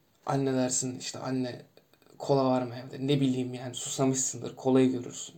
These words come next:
Limonatayı görürsün. Lık lık lık dikersin. E, o tombul şeylerde pe-, e, ne pet şişesi ya? Tombul teneke şişelerde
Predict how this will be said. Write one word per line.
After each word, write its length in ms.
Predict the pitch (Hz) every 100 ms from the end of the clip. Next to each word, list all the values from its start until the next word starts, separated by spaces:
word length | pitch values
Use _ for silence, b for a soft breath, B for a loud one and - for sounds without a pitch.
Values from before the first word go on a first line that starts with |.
| 143
Limonatayı 500 | 131 131 127 123 120
görürsün. 400 | - - - - b b b b -
Lık 160 | 147
lık 120 | 147
lık 140 | 143 135
dikersin. 460 | - 143 143 - B B B B B -
E, 100 | - 131
o 340 | 160 175 - - _ _ _ _ - - _ _ _ _ - _ -
tombul 420 | - 139 151 190
şeylerde 680 | - 139 135 151 151 170 - - _ _ _ _ _ _ _ - _ -
pe-, 240 | 131 - -
e, 280 | 82 120
ne 120 | 135 143
pet 200 | 143 -
şişesi 340 | - - -
ya? 100 | - -
Tombul 280 | 139 143
teneke 380 | 160 147 143 156
şişelerde 720 | 160 - 156 131 127 131 -